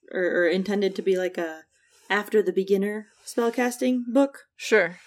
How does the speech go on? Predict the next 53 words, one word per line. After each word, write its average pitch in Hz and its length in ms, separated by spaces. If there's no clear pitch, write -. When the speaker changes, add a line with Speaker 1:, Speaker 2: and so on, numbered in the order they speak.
Speaker 1:
But 214 100
he 214 100
also 196 220
has 202 200
a 202 100
spellcasting 196 480
for 196 100
beginners 190 400
book. 277 280
So, 185 360
um, 170 380
if 185 200
you, 170 340
if 180 140
you 175 120
are 165 80
still - 200
interested 175 400
in 170 140
that, 175 400
or 180 100
you, 170 160
if 196 80
you 185 60
feel 196 100
Speaker 2:
Okay. 180 80
Speaker 1:
like 185 100
you 202 60
need 190 140
a 175 80
more, 180 240
better 185 140
baseline, 196 480
you 196 80
can - 100
go 185 80
ahead 175 140
and 175 100
look 175 140
into 175 160
that. 175 200
But 262 80
this 508 160
Speaker 2:
Yeah, 262 120
Speaker 1:
is 262 60
a 247 40
really 247 60
Speaker 2:
'cause 247 100
I 220 40
Speaker 1:
good. 190 140
Go 196 140
for 175 140
it. - 60